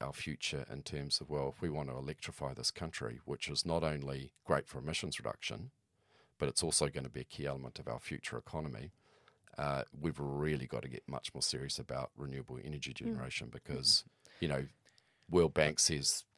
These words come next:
Speaker 1: we've got no chance of producing the type of renewable energy,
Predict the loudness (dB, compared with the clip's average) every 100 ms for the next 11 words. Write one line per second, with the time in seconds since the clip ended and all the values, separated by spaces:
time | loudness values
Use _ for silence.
0 | -6 -4 -2 -2 0 -2 -2 -6 -6 -8
1 | _ _ -4 -4 -4 _ -6 -2 -2 -2
2 | -4 -4 -4 -4 -8 -6 -8 -8 -8 -8
3 | -8 -8 -10